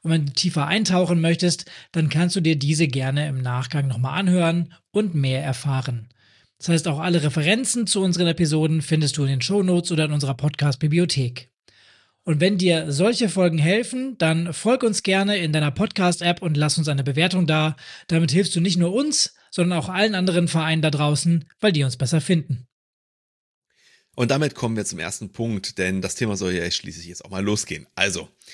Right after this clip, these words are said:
Speaker 2: der erste Punkt ist, hör auf zu hoffen, entscheide dich für systematische Ehrenamtsgewinnung. Gleich zu Beginn vielleicht das Wichtigste. Du darfst die Gewinnung von Ehrenamtlern nicht dem Zufall überlassen.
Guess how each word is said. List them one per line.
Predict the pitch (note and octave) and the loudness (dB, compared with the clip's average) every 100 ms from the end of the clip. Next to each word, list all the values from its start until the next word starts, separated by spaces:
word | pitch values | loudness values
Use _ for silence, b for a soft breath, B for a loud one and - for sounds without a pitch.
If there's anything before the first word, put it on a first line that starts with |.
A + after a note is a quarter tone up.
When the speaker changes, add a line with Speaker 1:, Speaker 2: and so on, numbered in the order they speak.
| B B B | B B B
Speaker 2:
der | - | -6
erste | D3+ | -4
Punkt | D3+ C#3+ C#3 | -4 -4 -2
ist, | C3 - - - | -4 -6 -10 -2
hör | C#3 E3+ | -2 -2
auf | B2+ - | -6 -6
zu | A2+ | -8
hoffen, | G#2+ C3+ C#3 | -8 -10 -10
entscheide | - G2 A2+ A#2 | -10 -8 -4 -4
dich | G#2+ - | -4 -8
für | - F#2 | -12 -12
systematische | G2+ - - F#2+ F2+ F2+ F2 | -8 -8 -6 -4 -4 -2 -4
Ehrenamtsgewinnung. | G2+ F#2 A2+ F#2+ - C#2+ C#2 - _ _ _ _ _ - | -4 -4 -4 -6 -10 -16 -20 -20 _ _ _ _ _ -6
Gleich | G2+ B2 | -4 -2
zu | B2+ | -2
Beginn | B2 C3+ E3 | 0 0 -2
vielleicht | - A2+ G#2+ - | -4 -2 -2 -2
das | G#2+ - | -8 -8
Wichtigste. | G2 - D#2 - - _ _ | -6 -6 -8 -14 -18 _ _
Du | F2+ | -4
darfst | G#2+ D#3 - | 0 0 -2
die | A2+ | -6
Gewinnung | G#2+ A#2 A#2+ | -4 -2 -2
von | G2+ | -4
Ehrenamtlern | E2 G#2+ G2+ G2+ G2+ G2 - | -6 -6 -8 -8 -10 -10 -12
nicht | G2 F2+ - | -8 -6 -6
dem | F2+ | -8
Zufall | A2+ G#2 F#2 | -8 -2 0
überlassen. | F2 D2+ - | 0 -6 -8